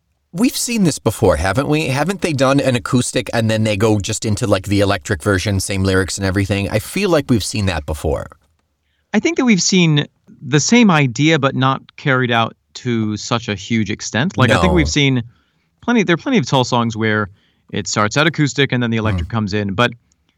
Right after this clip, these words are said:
Speaker 2: and maybe some of the lyrics repeat, but I don't think that there's, I don't think we've seen a single one where they sing through the entire thing in acoustic
Speaker 1: Yeah.
Speaker 2: and then do the entire thing in electric.
Speaker 1: Not,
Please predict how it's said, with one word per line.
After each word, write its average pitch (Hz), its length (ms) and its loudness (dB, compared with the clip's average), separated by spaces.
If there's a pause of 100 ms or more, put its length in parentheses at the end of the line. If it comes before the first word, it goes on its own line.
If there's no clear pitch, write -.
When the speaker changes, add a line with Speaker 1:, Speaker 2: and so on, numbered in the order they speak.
(220)
Speaker 2:
and 139 160 4
maybe 147 240 2
some 143 260 0
of 131 60 0
the 113 80 -2
lyrics 107 340 -4
repeat, 104 240 -4
but 107 120 0
I 165 60 2
don't 220 120 2
think 135 160 -2
that 113 80 -2
there's, 107 220 0 (220)
I 127 100 2
don't 139 180 0
think 101 160 -6
we've 95 140 -6
seen 104 260 -4 (240)
a - 100 -6
single 110 360 -2
one 104 260 0
where 101 380 0 (720)
they 117 120 4
sing 127 240 4
through 113 200 2
the 107 120 0
entire 135 540 2
thing 123 240 2
in 107 40 0
acoustic 101 580 -6
Speaker 1:
Yeah. 92 220 0
Speaker 2:
and 101 200 0
then 113 240 2
do 104 160 -2
the 101 180 -2
entire 101 500 -2
thing 98 260 -4
in 95 60 -4
electric. - 480 -6
Speaker 1:
Not, 110 380 0